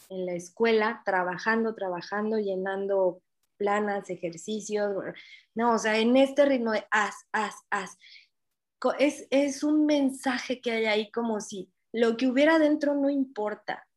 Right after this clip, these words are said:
¿no? Lo que hay afuera es lo que importa. Cumplir las expectativas es lo que importa. Y entonces, e-, esto es mucho de cuestionarnos, el, el decir, ok,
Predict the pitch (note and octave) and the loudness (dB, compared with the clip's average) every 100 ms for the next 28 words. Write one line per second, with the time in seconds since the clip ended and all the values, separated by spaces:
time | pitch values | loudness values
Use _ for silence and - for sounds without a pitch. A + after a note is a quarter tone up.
0 | _ _ _ A3+ B3 B3+ A#3 B3 B3 D4 | _ _ _ 0 4 4 2 2 2 4
1 | D4+ D4 D4 E4 F4 C#4+ A3+ G#3 G#3 - | 4 2 2 4 4 2 -2 -6 -12 -6
2 | G3 - - - _ _ _ _ _ _ | -6 -6 -10 -14 _ _ _ _ _ _
3 | - A#3+ A#3+ B3+ D4+ D#4 D#4+ D#4 A3 - | -6 -4 -2 4 4 6 4 2 -2 -4
4 | G#3 - G3 - A#3+ A3 G#3+ G#3 G#3 G3 | -10 -8 -10 -6 -4 -4 -4 -6 -4 -6
5 | G3 F#3 - F3 - - G3+ G#3+ A3+ C#4+ | -6 -10 -8 -10 -10 -10 -6 -6 2 4
6 | D#4 E4 - - - _ _ _ _ _ | 4 2 -2 -20 -20 _ _ _ _ _
7 | _ _ _ - D4 - D4+ D4+ D4+ D4+ | _ _ _ 2 4 8 6 6 4 4
8 | C4+ C4 C4+ D4+ D4+ D#4 C4+ - G#3 G3 | 6 6 6 4 2 2 0 -2 -8 -8
9 | - G3 G3+ G#3 G#3 A3+ B3 - G3+ F#3+ | -8 -6 -2 -2 -2 -4 -4 -4 -6 -6
10 | G3 F#3+ G3+ - A#3+ B3 | -8 -6 -6 -2 -2 0